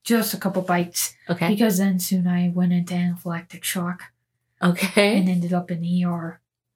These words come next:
Speaker 2: So, yeah. So saying yes in this case was, you know, you talked at the first episode about the most dangerous <laughs> assumption,
Speaker 1: Yes.
Speaker 2: right? In this case, this
Speaker 1: It
Speaker 2: is a
Speaker 1: was
Speaker 2: pretty
Speaker 1: most dangerous for me.
Speaker 2: <laughs> most dangerous,
Speaker 1: Yes.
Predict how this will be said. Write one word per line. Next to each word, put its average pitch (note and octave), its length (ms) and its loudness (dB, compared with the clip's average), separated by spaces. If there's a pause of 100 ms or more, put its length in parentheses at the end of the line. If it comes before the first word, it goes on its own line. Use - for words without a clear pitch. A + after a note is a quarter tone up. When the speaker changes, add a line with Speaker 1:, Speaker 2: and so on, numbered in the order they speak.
(240)
Speaker 2:
So, E3+ 760 2
yeah. E3+ 420 2
So G#3 200 2
saying A#3 400 6
yes G3 260 4
in F#3+ 120 4
this G3+ 180 6
case F3 460 2
was, E3+ 400 2 (420)
you A3 80 2
know, A3 80 6
you G#3+ 160 4
talked G3 320 4
at F3+ 80 2
the F#3+ 80 0
first F3 260 2
episode F3 380 4
about E3+ 240 4
the F3 80 4
most D#3 220 2
dangerous D#3+ 520 0
<laughs> D#3 60 2
assumption, G#3+ 560 4
Speaker 1:
Yes. G3+ 480 4
Speaker 2:
right? C#4 100 -6
In B3 180 6
this A#3 260 2
case, G3 420 2
this G3 160 2
Speaker 1:
It G#3 80 4
Speaker 2:
is G3+ 60 6
a A3 80 6
Speaker 1:
was G#3 80 4
Speaker 2:
pretty F3+ 180 2
Speaker 1:
most A3+ 300 2
dangerous F#3+ 500 2
for - 120 0
me. F3 440 -2
Speaker 2:
<laughs> - 60 -12
most G#3+ 360 2
dangerous, D#3+ 520 4
Speaker 1:
Yes. F#3 120 4